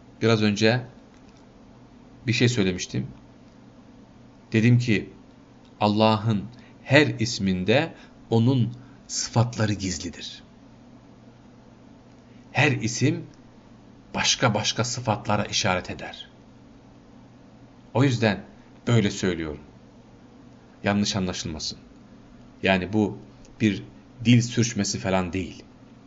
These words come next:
Peki, Rahman ve Rahim kon-, ol-, olması konusunda açıklamalar yaptık. O yüzden geçiyorum.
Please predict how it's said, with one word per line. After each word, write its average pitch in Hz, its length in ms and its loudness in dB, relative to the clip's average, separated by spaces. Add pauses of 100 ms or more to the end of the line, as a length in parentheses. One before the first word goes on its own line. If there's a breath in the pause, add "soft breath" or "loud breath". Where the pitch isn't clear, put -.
(1600 loud breath)
Peki, 175 440 4 (1800)
Rahman 151 420 4
ve 143 60 4
Rahim 143 300 2
kon-, 139 240 -4 (120)
ol-, - 140 -2
olması 135 500 0
konusunda 117 720 0 (540 loud breath)
açıklamalar 131 540 2
yaptık. 113 460 -2 (400 loud breath)
O 160 120 6
yüzden 117 260 2
geçiyorum. 92 460 -2